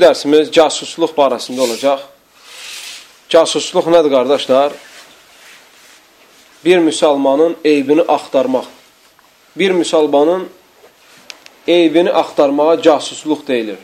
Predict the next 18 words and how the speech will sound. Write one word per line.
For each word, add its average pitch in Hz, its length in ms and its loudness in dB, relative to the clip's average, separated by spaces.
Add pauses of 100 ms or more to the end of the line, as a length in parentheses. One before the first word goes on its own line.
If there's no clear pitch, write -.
(920)
Bir 185 180 2
müsəlmanın 160 720 2
sirini 165 560 0 (760)
başqasına 170 640 2
açmağa, 151 760 0 (760)
başqa 156 340 0 (180)
qeyri-müsəlmana 160 880 2
vermək, 151 500 2 (640)
bir 180 120 0
müsəlmanın 160 680 2
eybini, 156 440 2
zəif 165 340 2
nöqtəsini 156 560 0
axtarıb 147 480 0
başqasına 160 540 0
demək, 160 300 2
bunların 156 260 2
hamısı 170 360 0